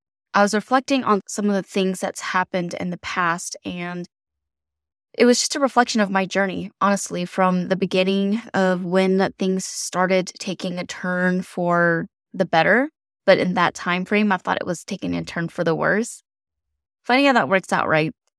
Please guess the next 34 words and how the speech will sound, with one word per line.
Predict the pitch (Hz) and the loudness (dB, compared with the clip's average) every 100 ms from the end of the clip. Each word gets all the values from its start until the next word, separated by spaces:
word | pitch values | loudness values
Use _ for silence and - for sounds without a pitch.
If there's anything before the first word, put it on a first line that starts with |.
| _ _ _ _ _ _ | _ _ _ _ _ _
And | 208 196 190 | 2 2 2
so | 185 208 190 | 2 4 6
it | 202 | 4
made | 214 233 | 4 4
me | 302 | 2
want | 294 233 | 2 2
to | 240 254 | 0 -2
ask | 190 180 - - | -2 -4 -10 -4
the | 202 | -4
question, | - - 170 - - - - - _ _ _ - | -4 -6 -4 -6 -6 -10 -12 -18 _ _ _ 0
is | 214 | 2
there | 202 - | 4 2
anything | 240 277 311 294 | 2 2 2 2
that | 262 | 2
is | 220 | 0
heavy | - - 214 226 | -2 -2 0 0
on | 214 196 | 0 0
your | |
heart | 190 - 180 175 | -2 0 0 0
or | - | -2
your | 180 180 | -2 -2
mind | 170 170 170 165 | -2 -2 -2 -4
this | 170 170 - | -4 -6 -8
week? | 156 - - _ _ _ _ _ _ _ _ _ - | -8 -10 -12 _ _ _ _ _ _ _ _ _ 2
Are | 202 | 2
the | 196 | 2
words | 190 202 214 226 - - | 2 4 4 2 -2 -10
"let | 208 196 202 202 - | -4 2 2 0 -2
go" | 185 175 - 175 185 _ _ | 2 2 2 -2 -8 _ _
hard | - - 202 202 | -16 0 0 0
for | - | -2
you | 208 180 | -4 -4
to | - | -6
do | 185 196 175 165 180 | -4 -2 0 0 -4